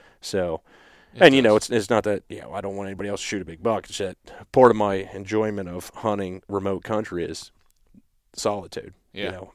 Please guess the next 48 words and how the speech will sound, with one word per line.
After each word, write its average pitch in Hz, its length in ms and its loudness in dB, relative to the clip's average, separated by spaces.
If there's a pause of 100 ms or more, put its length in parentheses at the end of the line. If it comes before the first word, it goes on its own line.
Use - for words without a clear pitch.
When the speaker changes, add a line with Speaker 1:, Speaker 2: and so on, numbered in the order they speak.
Speaker 1:
y-, 98 140 -10
you're 101 140 -10
not 95 220 -6
hearing 92 240 -8
any 87 180 -12
horns 92 440 -10
beeping, 90 400 -10
and, 85 200 -14 (560)
uh, 64 280 -16
I 107 140 -4
just 95 280 -8
love 92 160 0
hearing 92 280 -6
the, 67 160 -8 (200)
you - 60 -20
know, 62 80 -18
you 92 260 -12
hear 98 160 -6
the 87 80 -10
crows 87 340 -8
or 87 40 -10
the 82 100 -8
ravens 85 480 -10
or 90 40 -12
the 90 80 -18
blue 87 240 -10
jays 87 400 -10
and - 140 -20 (400)
coyotes 92 440 0
howling, 87 380 -6
and 92 140 -14 (800)
there's - 160 -8
something 92 380 -6
to 85 80 -10
be 90 100 -8
said 87 240 -2
about 85 240 -10
that. - 320 -6 (100)
But - 140 -6
Speaker 2:
For 107 80 -10
sure. 104 220 -16 (920)
Speaker 1:
yeah, 165 180 12
to 120 60 6
jump 135 260 8
back 127 260 6
in, 131 180 2
though, 110 200 6
on, 95 260 2